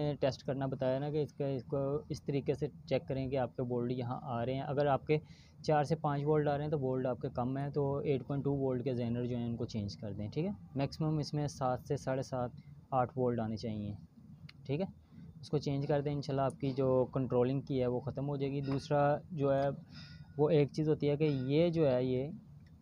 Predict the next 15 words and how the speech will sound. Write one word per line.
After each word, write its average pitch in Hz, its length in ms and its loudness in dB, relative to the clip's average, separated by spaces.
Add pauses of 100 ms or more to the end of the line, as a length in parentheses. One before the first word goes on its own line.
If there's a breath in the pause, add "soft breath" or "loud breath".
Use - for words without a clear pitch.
(500)
ये 147 260 2
जो 143 260 2
वेरी 127 320 2
है 143 200 2
ये 151 140 2
आपके 143 260 -2
control 135 560 0
की 120 160 -4
है। 98 120 -4 (460)
ठीक - 100 -8
है, 196 80 -6 (640)
control, 131 420 4
इ-, 151 280 -2
इससे 185 340 2
आप 139 320 8